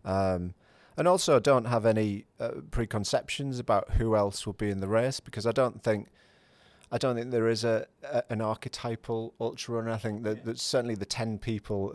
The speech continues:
Speaker 1: who were in my race were, were just, I mean, I didn't get to know them that well, but they just were, like, normal people,
Speaker 2: Yeah.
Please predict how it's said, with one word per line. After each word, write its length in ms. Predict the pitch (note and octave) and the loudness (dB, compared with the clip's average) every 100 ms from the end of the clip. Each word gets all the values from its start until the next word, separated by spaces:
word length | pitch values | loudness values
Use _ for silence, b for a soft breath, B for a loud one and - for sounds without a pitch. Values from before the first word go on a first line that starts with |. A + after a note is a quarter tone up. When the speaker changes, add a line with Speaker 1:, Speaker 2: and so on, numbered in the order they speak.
| F2+ | -2
Speaker 1:
who 180 | A#2 A2 | 0 4
were 120 | A2+ | 2
in 100 | G#2 | 2
my 380 | A2 A#2 B2 A2 - | 2 2 0 -4 -4
race 420 | F#2 F2+ F#2+ - | -2 -2 -4 0
were, 220 | G#2 G2+ G2+ | 2 2 0
were 300 | G2+ G2+ G2+ b b b b b - | 0 0 -2 b b b b b -10
just, 320 | B2 - - | -6 -6 -6
I 40 | G2+ | -6
mean, 160 | G#2 | -2
I 60 | G#2 | -2
didn't 360 | - F#2+ - - | -2 -6 -6 -6
get 140 | - | -6
to 120 | - | -6
know 140 | G2+ F#2+ | -4 -4
them 160 | F2 E2 | -4 -6
that 180 | G#2+ E2 | -6 -8
well, 220 | C2+ E2+ | -8 -6
but 200 | G2 F#2 | -6 -6
they 100 | F#2+ | -6
just 400 | - G#2 - - - _ G2+ | -4 -6 -6 -10 -20 _ -6
were, 120 | G2 | -4
like, 200 | F#2 G2 | -2 -2
normal 360 | G#2+ A#2 G#2+ G2 | 0 2 0 -4
people, 640 | - G#2+ - G#2 G2+ G2 | -6 -10 -4 -2 -2 -4
Speaker 2:
Yeah. 120 | A#2 | -12